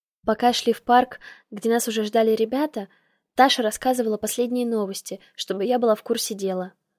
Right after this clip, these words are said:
Мне эта девчонка нравилась, с ней весело, и мы хорошо ладили. Она никогда не лезла в душу с расспросами,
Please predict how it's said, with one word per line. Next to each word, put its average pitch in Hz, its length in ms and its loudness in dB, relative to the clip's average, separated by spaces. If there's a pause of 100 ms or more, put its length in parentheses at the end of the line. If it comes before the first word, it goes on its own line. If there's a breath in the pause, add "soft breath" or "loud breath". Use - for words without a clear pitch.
(340)
Мне 254 200 2
эта 262 100 -4
девчонка 240 480 -2
нравилась, 214 640 -4 (300)
с - 120 -14
ней 254 180 0
весело, 202 680 0 (240 loud breath)
и 220 80 -4
мы 240 100 0
хорошо 233 380 -2
ладили. 202 520 -4 (720)
Она 262 380 2 (300 loud breath)
никогда 254 400 -2
не 254 140 2
лезла 240 300 6
в 220 80 -6
душу 254 280 -4
с 233 100 -8
расспросами, 233 720 -2